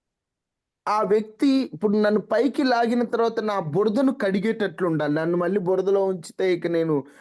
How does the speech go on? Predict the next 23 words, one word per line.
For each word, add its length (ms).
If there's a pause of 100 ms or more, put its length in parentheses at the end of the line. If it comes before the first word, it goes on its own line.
(120)
బయటపడే 540
ఉపయోగం 440
ఏముంది? 380 (360)
నన్ను 160
కడిగేటట్లు 680
ఉండాలి 300
కదా. 360 (520)
ఇప్పుడు 280
ఇదే 800
కోణంలో 400
మీరు 200
ఆలోచించండి, 760
మనం 280
పాపంలో 600
ఉన్నాం. 320 (840)
పాపములో 540
ఉన్న 200
మనల్ని 720 (160)
విడిపించడానికి, 1200 (680)
పాపములో 580
ఉన్న 200
మనల్ని 600
రక్షించడానికి 1200